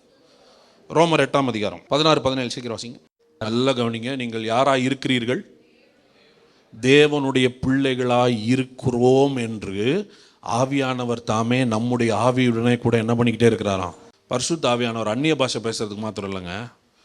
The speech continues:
அவர் உள்ள உங்கள்கிட்ட சில சாட்சி கொடுத்துட்டு இருக்கிறாராம். "ஏ, அப்படி பேசாத, நீ தேவனுடைய பிள்ளை." ஆவியானவர் உள்ள பேசுறாராம், "என் ஆவியில ஏன் புலம்பிட்டு இருக்க?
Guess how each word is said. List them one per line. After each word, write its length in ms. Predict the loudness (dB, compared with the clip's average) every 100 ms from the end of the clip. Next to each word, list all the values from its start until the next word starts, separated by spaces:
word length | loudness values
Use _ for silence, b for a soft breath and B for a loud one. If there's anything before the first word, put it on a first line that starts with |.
| _ -12
அவர் 200 | -8 -2
உள்ள 300 | 0 2 2
உங்கள்கிட்ட 320 | 0 -4 -4
சில 240 | -4 -4
சாட்சி 400 | -4 -4 -2 -4
கொடுத்துட்டு 320 | -4 -4 -6
இருக்கிறாராம். 380 | -4 -4 -6 -8 -12 -8
"ஏ, 160 | -6 -8 b b
அப்படி 300 | -14 -8 -6
பேசாத, 640 | 0 0 2 0 0 -10 -8
நீ 120 | -6
தேவனுடைய 480 | -2 0 0 -4 -6
பிள்ளை." 400 | -4 -4 -4 -10 _ _ _ -14 -8
ஆவியானவர் 280 | -4 -4 -4
உள்ள 260 | -2 -2 -2
பேசுறாராம், 720 | -4 -6 -6 -8 -8 -10 -8
"என் 140 | -6
ஆவியில 720 | -4 -4 -4 -6 -6 -8 -10 -16 _ _ B B B B B B _
ஏன் 240 | -4 -4 0
புலம்பிட்டு 380 | 0 2 0 -2
இருக்க? 380 | -4 -6 -10